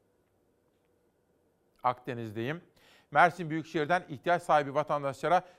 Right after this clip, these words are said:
ücretsiz ekmek dağıtımı ve bugün itibariyle odun yakacak yardımı da başladı deniliyor efendim. Antalya gündeme geçelim. Bir dakika Savaş, çok özür diliyorum. Bir geri gelebilir misin? Son anda dikkatimi çekti.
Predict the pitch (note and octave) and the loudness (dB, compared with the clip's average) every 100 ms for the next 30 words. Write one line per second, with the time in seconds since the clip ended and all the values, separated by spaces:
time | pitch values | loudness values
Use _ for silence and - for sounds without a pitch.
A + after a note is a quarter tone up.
0 | _ F3 D#3+ C3 C#3 C#3+ F#3 - D3+ D3+ | _ -6 -4 -4 -6 -4 -6 -4 -8 -4
1 | E3+ E3 D3+ B2+ A#2+ D3 F3+ D#3+ C#3+ D3+ | -8 0 4 4 2 -4 -2 -2 -4 -8
2 | C#3 B2+ C3 B2 C3 F3 F3+ - _ - | -8 -4 0 2 2 0 -2 -18 _ -6
3 | C#3+ B2+ E3 E3+ C#3+ C#3 C#3+ D#3+ - C3+ | -4 -4 -6 -4 -4 -2 -2 -4 0 0
4 | B2+ B2+ C3 F3 E3+ - - D3 - C#3 | 0 -2 0 0 -2 -6 0 0 0 -6
5 | C3 F3 E3 - C#3 B2+ C3 C3 A2+ G#2 | -4 -4 -4 -8 -6 -4 0 2 0 -2
6 | G2+ F#2+ C3 F3+ - _ _ _ _ _ | -6 -2 -4 -4 -16 _ _ _ _ _
7 | _ _ C3 C#3+ F#3 F3+ F3 D#3+ E3 E3 | _ _ 0 2 4 4 4 -4 -4 -4
8 | D3+ - D#3 F3+ G#3 _ _ _ _ _ | -4 -4 -4 -4 -8 _ _ _ _ _
9 | _ _ _ _ _ _ _ _ _ _ | _ _ _ _ _ _ _ _ _ _
10 | _ - F3 E3+ B2+ - - B2+ A#2 - | _ -14 -4 -4 -4 -8 -4 -4 -2 -4
11 | F3+ C#3+ B2 A2+ G#2+ G2+ - - E3+ E3 | -4 -4 -6 -6 -6 -6 -10 -8 -2 -2
12 | C#3+ C#3 C3 B2+ A#2 G2+ G#2 - E3+ C#3 | 0 -2 -2 -4 -6 -10 -18 -8 -6 -4
13 | C3 A#2 A#2 B2 B2 G#2+ G#2 - A2+ C3+ | -6 -8 -10 -12 -12 -10 -10 -8 -8 -10